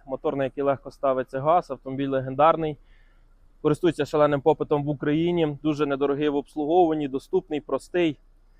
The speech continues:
надійний, дуже ліквідний, правильна інвестиція. Такі автомобілі легко і впевнено продаються.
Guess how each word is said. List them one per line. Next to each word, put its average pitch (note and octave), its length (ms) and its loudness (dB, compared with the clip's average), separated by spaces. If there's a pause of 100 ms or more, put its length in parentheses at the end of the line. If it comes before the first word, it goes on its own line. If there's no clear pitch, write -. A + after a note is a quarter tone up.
(140)
надійний, D3 500 0
дуже D#3+ 280 -2
ліквідний, C3+ 640 -4 (220)
правильна D#3 340 4
інвестиція. D3 560 -4
Такі - 180 -8
автомобілі D3+ 440 -2
легко C#3 300 0
і C#3 60 -2
впевнено C#3+ 440 2
продаються. C3+ 680 -4